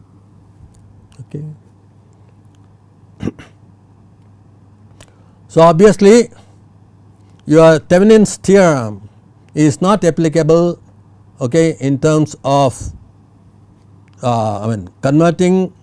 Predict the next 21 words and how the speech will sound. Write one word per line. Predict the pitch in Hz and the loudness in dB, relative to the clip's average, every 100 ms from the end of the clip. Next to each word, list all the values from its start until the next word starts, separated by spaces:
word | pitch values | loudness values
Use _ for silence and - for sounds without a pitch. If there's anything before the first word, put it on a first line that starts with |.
| _ 131 | _ -6
uh, | 135 135 127 127 127 123 _ _ _ _ _ _ _ _ | -4 -2 -4 -6 -8 -12 _ _ _ _ _ _ _ _
source, | - 170 147 - | 0 2 2 0
practical | 143 147 170 160 147 | -4 -4 -4 -2 -2
source | - 165 135 | 0 -2 -2
from | 139 123 | -4 -4
voltage | 127 156 180 156 | -2 -2 -4 -4
to | - | -6
current | 151 143 143 151 143 | -6 -4 -4 -4 -6
or | 127 113 | -8 -6
current | 135 147 135 | -6 -6 -6
to | 123 | -6
voltage, | 127 117 120 85 - _ _ _ - | -6 -6 -10 -10 -16 _ _ _ -16
okay. | 113 151 160 - _ _ _ _ _ _ _ _ - | -8 -4 -4 -8 _ _ _ _ _ _ _ _ -10
The | 113 123 | -6 -4
Norton's | 135 160 165 165 - | -2 0 0 0 -2
equivalent | 151 - 156 151 147 | -6 -2 -2 -2 -4
of | - 123 | -6 -4
a | 151 | -2
voltage | 147 147 127 151 117 | -2 -2 -4 -6 -6
source, | - 156 98 92 - _ _ _ _ - | -4 -4 -4 -10 -20 _ _ _ _ -16
okay, | 120 156 160 | -8 -6 -6